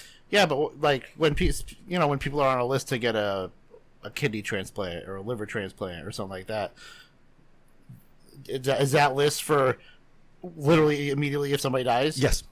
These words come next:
Speaker 1: Oh, it is? It's
Speaker 2: Oh,
Speaker 1: not
Speaker 2: yeah.
Speaker 1: like, "Oh, we have a couple on hand"?
Speaker 2: Yeah, a lot of it's, uh, accidents. Car
Speaker 1: All right,
Speaker 2: accidents.
Speaker 1: all right, all right. And so that's why you're on the list for so long.
Speaker 2: Yeah.
Speaker 1: Because it's gotta happen then.
Speaker 2: Yeah.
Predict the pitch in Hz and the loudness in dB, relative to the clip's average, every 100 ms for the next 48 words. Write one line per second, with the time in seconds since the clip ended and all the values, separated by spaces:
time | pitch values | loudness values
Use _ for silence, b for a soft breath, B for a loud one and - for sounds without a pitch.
0 | - 120 127 143 127 110 143 139 143 131 | -2 0 2 0 0 0 4 6 6 6
1 | 123 127 131 127 123 123 123 123 127 113 | 2 0 0 2 2 0 0 0 -2 -2
2 | 123 120 131 123 135 143 131 120 123 139 | -2 -2 -2 -4 0 4 4 6 6 6
3 | 135 - - 135 110 107 - - 78 - | 4 -4 0 4 4 2 0 -6 -12 -14
4 | - _ _ _ - 120 135 104 - 113 | -18 _ _ _ 0 6 6 6 2 0
5 | 123 110 117 120 117 - _ b b b | -2 -2 -8 -10 -12 -18 _ b b b
6 | b b b _ - 135 - 131 131 127 | b b b _ -8 -6 -2 2 2 2
7 | 123 113 110 104 120 110 107 117 110 110 | 0 0 -2 -4 -2 -2 -4 -6 -4 -4
8 | 104 101 95 92 95 _ _ 110 92 - | -4 -4 -6 -10 -12 _ _ -6 -6 -8
9 | - - 98 98 92 - - - _ - | -14 -12 -8 -8 -8 -14 -16 -20 _ -20
10 | _ _ _ _ - _ - - 113 - | _ _ _ _ -20 _ -20 -14 -12 -6
11 | 113 101 98 98 101 76 - _ - 117 | -4 -2 -4 -6 -10 -12 -14 _ -4 -4